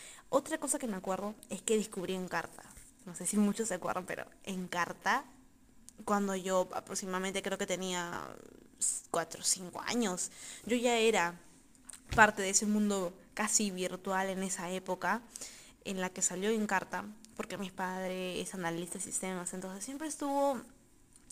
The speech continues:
muy a la vanguardia de eso. Eh, y nada, Encarta para mí, para los que se acuerden, era muy entretenido. A mí siempre me ha gustado leer y me gustaban las cosas que aparecían de animales,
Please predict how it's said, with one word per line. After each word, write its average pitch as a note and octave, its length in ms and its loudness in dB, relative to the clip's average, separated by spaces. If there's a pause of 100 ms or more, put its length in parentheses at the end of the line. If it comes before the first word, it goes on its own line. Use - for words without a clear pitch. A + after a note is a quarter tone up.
(180)
muy A#3+ 140 0
a A#3 60 2
la A3+ 80 4
vanguardia F#3 540 2
de F3 100 0
eso. - 240 0 (960)
Eh, F#3 760 -6 (140)
y G#3 80 -2
nada, G3 440 0 (220)
Encarta G#3+ 480 -2
para G3+ 220 2
mí, A#3+ 380 4
para G3+ 120 2
los G3 80 -6
que F#3+ 60 -6
se F#3 80 -4
acuerden, A#3 500 0 (180)
era G#3+ 240 2
muy A#3+ 180 8
entretenido. G#3 640 0 (100)
A G3+ 80 -2
mí B3 120 4
siempre D4+ 300 -4
me C#4 100 -2
ha D#4 40 -2
gustado B3+ 360 -2
leer F3 320 -2 (320)
y A3+ 100 0
me G3+ 100 0
gustaban G#3+ 360 0
las G3+ 160 0
cosas G#3 240 -4
que A3 100 -4
aparecían G#3+ 340 -2
de G3 40 0
animales, F3 800 -2